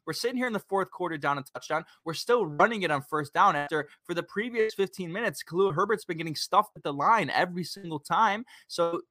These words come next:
what are we gonna do? We're just gonna throw him right back into the defensive front of the, uh, of the San Francisco forty-niners that's been stifling you for the past quarter.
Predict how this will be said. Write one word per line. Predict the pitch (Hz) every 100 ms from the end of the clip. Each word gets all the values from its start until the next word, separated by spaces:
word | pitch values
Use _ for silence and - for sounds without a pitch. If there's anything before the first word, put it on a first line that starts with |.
| _
what | 143 147
are |
we | 185
gonna | 202 202
do? | 196 262 302 _ -
We're | 151
just | 165
gonna | 175 156
throw | - 139
him | 180 165 165
right | - 175 -
back | 170 196 196
into | 202 220
the | 220
defensive | 220 185 220 208 208
front | - 220
of | 220 -
the, | 185 208 175
uh, | -
of | 175
the | 180
San | - 208
Francisco | 196 226 - 208 - -
forty-niners | 180 190 190
that's | 139 160
been | - 160
stifling | - 170 196 196 185
you | 185
for | - 170
the |
past | 156 165 170 -
quarter. | - 233 190 202